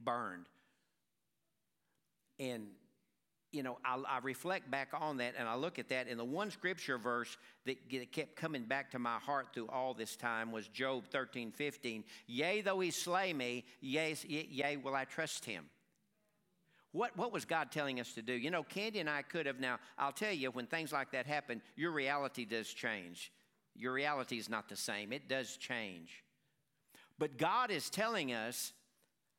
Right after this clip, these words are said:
"I'm right there with you in the midst of the storm." In Hebrews thirteen five, he says, "I'll never leave you. I'll never forsake you." And so, because God doesn't waste anything, he told Candy and I, basically,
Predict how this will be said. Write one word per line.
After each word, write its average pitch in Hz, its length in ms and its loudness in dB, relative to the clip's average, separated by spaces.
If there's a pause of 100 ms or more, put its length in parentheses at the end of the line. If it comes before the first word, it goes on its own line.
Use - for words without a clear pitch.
(280)
"I'm 160 320 4
right 202 380 2
there 190 160 2
with 175 320 0
you 151 140 2
in 135 180 0
the 127 80 0
midst 170 480 0
of 120 180 -6
the 127 80 -2
storm." 190 560 0 (200)
In 151 120 2
Hebrews 185 480 0
thirteen 175 380 0
five, 208 280 2
he 165 80 2
says, 156 240 0
"I'll 147 140 4
never 139 240 0
leave 175 280 -2
you. 208 260 -2 (240)
I'll 143 120 4
never 143 220 0
forsake 180 580 -2
you." 190 240 -4 (220)
And 156 160 0
so, 156 300 2 (240)
because 165 340 0
God 214 380 2 (220)
doesn't 165 360 2
waste 214 400 2
anything, 123 800 0 (500)
he 214 240 -2
told 165 440 2
Candy 208 360 0
and 123 140 2
I, 113 240 2
basically, 127 840 0